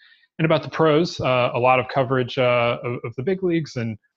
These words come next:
uh, what's happening at their alternate training site with the prospects. And, uh, believe it or not,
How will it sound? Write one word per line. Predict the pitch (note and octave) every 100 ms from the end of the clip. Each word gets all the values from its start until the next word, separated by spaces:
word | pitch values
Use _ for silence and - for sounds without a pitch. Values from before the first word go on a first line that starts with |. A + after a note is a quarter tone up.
| _ _ B2
uh, | G#2+
what's | G#2+ A2+ -
happening | A#2+ B2 A2+
at | G#2
their | A2+ A#2+
alternate | C3 C3+ B2+
training | - D#3+ E3+ D3+
site | E3 D3+ D3+ D3+
with | A#2
the | - -
prospects. | D#3 C#3+ - C3 - C#3
And, | B2+ B2 A#2+ A#2
uh, | A#2 A2+ A2+
believe | C3+ B2+
it | B2
or |
not, | A2+ A#2